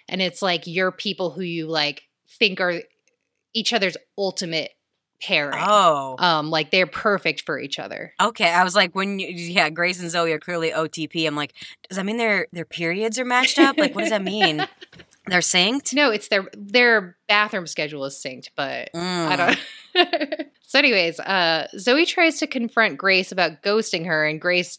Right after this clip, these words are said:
Speaker 1: just doesn't wanna even talk about it. Zoe goes,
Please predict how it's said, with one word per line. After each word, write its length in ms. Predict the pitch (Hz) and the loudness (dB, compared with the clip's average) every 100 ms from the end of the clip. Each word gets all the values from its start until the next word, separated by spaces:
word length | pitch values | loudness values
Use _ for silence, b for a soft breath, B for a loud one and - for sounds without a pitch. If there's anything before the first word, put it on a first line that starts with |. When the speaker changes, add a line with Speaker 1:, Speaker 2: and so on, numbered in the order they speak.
| - | -12
Speaker 1:
just 240 | - 175 - | -8 -8 0
doesn't 280 | 170 165 160 | 0 0 -4
wanna 180 | 165 151 | -4 -4
even 180 | 147 | -6
talk 280 | 143 165 139 | -6 -6 -6
about 300 | 143 143 139 | -4 -4 -2
it. 280 | 139 139 - _ - | -6 -8 -10 _ -4
Zoe 280 | - 220 240 | 0 4 4
goes, 400 | 220 190 175 | 4 4 2